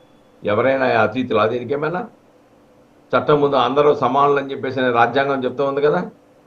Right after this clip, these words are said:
వాళ్ళ మీద కేసులు ఎందుకు కట్టరు? ఎందుకు ఇప్పటివరకు జాప్యం చేస్తా ఉన్నారు? చట్టాన్ని ధిక్కరించిన వాళ్ళ మీద ఎంతటి వాడైనా కానీ చట్టం ముందు అందరూ సమానులే కాబట్టి వాళ్ళ మీద కేసులు కట్టాలి కదా. అలాంటి కేసులు కడితే రెండోసారి ఇటువంటి పునరావృతం కాకుండా ఉంటాయి కదా.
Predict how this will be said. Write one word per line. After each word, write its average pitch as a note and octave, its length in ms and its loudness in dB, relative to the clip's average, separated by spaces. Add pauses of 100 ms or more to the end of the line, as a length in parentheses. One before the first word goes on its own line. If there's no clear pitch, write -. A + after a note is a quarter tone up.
(440)
వాళ్ళ A#2 160 2
మీద C#3 120 2
కేసులు C#3+ 420 2
ఎందుకు B2+ 220 0
కట్టరు? D#3 340 -4 (840)
ఎందుకు D3 260 -2
ఇప్పటివరకు C#3+ 440 4
జాప్యం C3+ 340 2
చేస్తా C3+ 240 0
ఉన్నారు? E3+ 360 -2 (1200)
చట్టాన్ని D#3 340 2
ధిక్కరించిన D3 560 0
వాళ్ళ C3+ 220 0
మీద C3 200 -2
ఎంతటి C3+ 480 -2
వాడైనా C3+ 460 0
కానీ C3 240 0
చట్టం C#3 420 -2
ముందు C3 160 -4
అందరూ C3 340 0
సమానులే C3+ 480 0
కాబట్టి B2 320 -2
వాళ్ళ C3 260 0
మీద B2+ 100 -8
కేసులు C#3 260 -4
కట్టాలి D3 300 0
కదా. E3+ 220 -2 (1040)
అలాంటి D3+ 280 6
కేసులు E3+ 360 0
కడితే D#3+ 320 4
రెండోసారి D#3+ 540 0
ఇటువంటి D#3 360 -2
పునరావృతం D#3 540 0
కాకుండా D3 400 -2
ఉంటాయి D#3+ 260 0
కదా. F3+ 260 -6